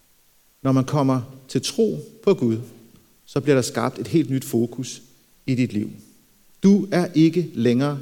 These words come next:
i centrum. Det er Gud. Og målet,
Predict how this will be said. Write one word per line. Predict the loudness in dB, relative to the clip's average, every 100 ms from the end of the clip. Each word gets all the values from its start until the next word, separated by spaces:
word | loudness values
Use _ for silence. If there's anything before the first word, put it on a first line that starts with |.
| -6
i | -2 -2 0
centrum. | 2 2 0 -4 -4 -18 -20 _ _ _ _ _ _
Det | 0
er | 2
Gud. | -2 -2 -4 -6 -14 _ _ _ _ _ _ _ _ _ _ _ _
Og | 4 8
målet, | 12 12 12 10 8